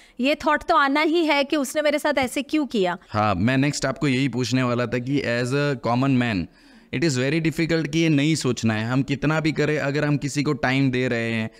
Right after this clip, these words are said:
Speaker 2: या हम किसी से प्यार कर रहे हैं, तो हमारा एक एक्सपेक्टेशन तो रहता ही है कि हमें ये मिलना चाहिए। तो ये इस
Speaker 1: Correct।
Speaker 2: चीज़ को स्टॉप कैसे करें?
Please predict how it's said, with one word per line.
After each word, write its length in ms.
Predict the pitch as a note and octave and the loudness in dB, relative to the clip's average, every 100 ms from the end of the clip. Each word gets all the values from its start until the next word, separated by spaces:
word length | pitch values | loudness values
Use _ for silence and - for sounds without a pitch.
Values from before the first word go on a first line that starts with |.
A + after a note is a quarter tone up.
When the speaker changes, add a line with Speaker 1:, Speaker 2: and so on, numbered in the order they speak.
| - - | -20 -6
Speaker 2:
या 100 | C3 | -2
हम 160 | C3+ D3 | 0 0
किसी 300 | D3 C3+ C#3+ | -2 -2 0
से 120 | D3 | 0
प्यार 260 | C3+ C3 | 0 0
कर 220 | C3+ C3 A#2+ | 0 -2 -2
रहे 180 | G#2+ | 0
हैं, 100 | G2 | -2
तो 120 | G2+ C3+ | -2 0
हमारा 280 | C3+ C#3+ | 2 0
एक 120 | D3+ C3+ | 0 -2
एक्सपेक्टेशन 640 | C3 - C3 D3+ C#3 D3+ | -4 -4 -2 -2 2 2
तो 100 | D3+ | 2
रहता 260 | B2+ A2+ C3 | 0 0 -2
ही 180 | C3+ | 0
है 100 | C3 | 0
कि 240 | A#2 C#3 C3+ - - | -2 -2 -4 -8 -6
हमें 200 | A#2+ C#3+ | 0 2
ये 160 | D3 C#3+ | 2 2
मिलना 340 | B2 B2 B2+ | 2 2 0
चाहिए। 300 | A2 F#2+ F2+ | 0 -2 -2
तो 140 | E2+ C3+ | -2 -2
ये 380 | A#2 C3+ D#3 | 0 0 2
इस 180 | E3 - | 0 2
Speaker 1:
Correct। 220 | B3 G#3 | 2 4
Speaker 2:
चीज़ 120 | E3+ - | 2 2
को 120 | D#3 | -2
स्टॉप 260 | D3+ C#3 | 0 -2
कैसे 260 | - G#2 F2+ | 0 0 0
करें? 220 | D2+ C#2+ | -4 -6